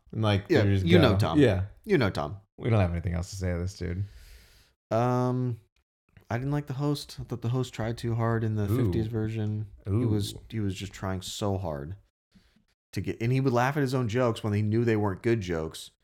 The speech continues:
Speaker 2: So then it immediately killed any response.
Speaker 1: <laughs>
Speaker 2: If there was gonna be an audience response, it was dead now 'cause he fake laughed at his own joke.
Speaker 1: It's a bummer.
Speaker 2: End of my notes.
Speaker 1: Oh, that's it?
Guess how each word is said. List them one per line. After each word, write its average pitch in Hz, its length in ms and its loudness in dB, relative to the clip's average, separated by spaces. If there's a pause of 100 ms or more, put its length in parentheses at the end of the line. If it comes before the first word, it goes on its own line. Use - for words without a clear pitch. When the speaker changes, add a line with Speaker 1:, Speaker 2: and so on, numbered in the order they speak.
(120)
Speaker 2:
So 117 120 -4
then 110 180 2
it 110 140 -2
immediately 120 520 0
killed 104 480 0
any 113 180 0
response. 95 640 0
Speaker 1:
<laughs> - 320 2
Speaker 2:
If 165 140 6
there 180 120 8
was 160 200 6
gonna 143 140 4
be 160 100 4
an 202 60 4
audience 110 280 2
response, 104 460 -2 (100)
it 127 80 0
was 110 140 0
dead 110 260 2
now 87 160 -2
'cause 87 200 -10
he 101 400 -2 (200)
fake 101 200 -2
laughed 92 260 -2
at 90 60 -8
his 85 120 -8
own 85 140 -8
joke. 76 260 -10
Speaker 1:
It's - 100 -14
a - 20 -4
bummer. 90 360 -2 (2500)
Speaker 2:
End 131 180 2
of 127 100 2
my 113 140 2
notes. 87 540 -2
Speaker 1:
Oh, 113 240 8
that's 92 220 2
it? 117 220 2